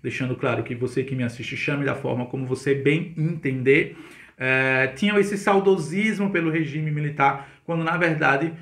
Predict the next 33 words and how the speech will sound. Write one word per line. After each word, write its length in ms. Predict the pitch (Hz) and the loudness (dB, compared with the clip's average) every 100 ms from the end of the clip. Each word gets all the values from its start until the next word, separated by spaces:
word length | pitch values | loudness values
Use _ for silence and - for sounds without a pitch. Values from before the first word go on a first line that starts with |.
| - | -10
muitos 800 | 156 185 214 202 196 180 165 131 | -4 0 2 0 -2 -4 -2 -6
deles 360 | - 143 147 156 | -6 -2 0 0
acabaram 460 | 151 147 139 143 143 | 0 0 0 0 -2
cometendo 680 | 135 131 127 147 147 156 - | -4 -6 -4 -4 -4 -6 -4
erros 540 | 151 151 151 180 - _ _ _ | -2 0 0 -6 -10 _ _ _
que 120 | 330 | -4
a 100 | 262 | -4
própria 320 | - 139 139 | -2 -4 -4
esquerda 340 | 135 127 127 | -8 -6 -6
também 360 | 117 123 117 117 - - - | -4 -2 -4 -4 -12 -20 -10
já 180 | 127 123 | -2 0
havia 500 | 120 110 113 117 - _ _ | 0 -2 -2 -4 -6 _ _
de 160 | - | -12
cometer 420 | 127 123 120 117 127 | -8 -4 -4 -2 -2
se 140 | - | -2
porventura 480 | 143 135 127 131 127 | 0 0 0 -2 -4
tivessem 400 | 135 127 117 123 | -2 -2 -2 -4
chegado 540 | 139 135 123 117 123 - - - | -6 -2 0 0 -2 -10 -20 -4
ao 300 | 131 143 143 | 0 0 2
poder. 420 | 190 156 131 135 | 2 4 2 2
E 80 | 151 | 0
aqui 480 | 143 - 220 - - - | 0 -2 -4 -4 -10 -14
é 100 | - | -8
importante 680 | 143 156 147 - 190 - 117 - _ | -6 -4 -4 0 0 -2 -8 -14 _
ser 540 | _ - 190 185 196 - | _ -6 2 2 2 -4
honesto 640 | 160 156 147 156 - 190 | -2 0 2 2 0 -6
com 160 | 165 165 | -6 -6
o 60 | |
próprio 320 | 165 151 143 147 | -2 -2 -2 -6
professor 420 | 147 135 - 131 | -8 -10 -6 -4
Olavo 240 | 113 113 | -4 -4
de 60 | 113 | -8
Carvalho. 500 | 117 123 107 104 101 | -8 -8 -8 -8 -10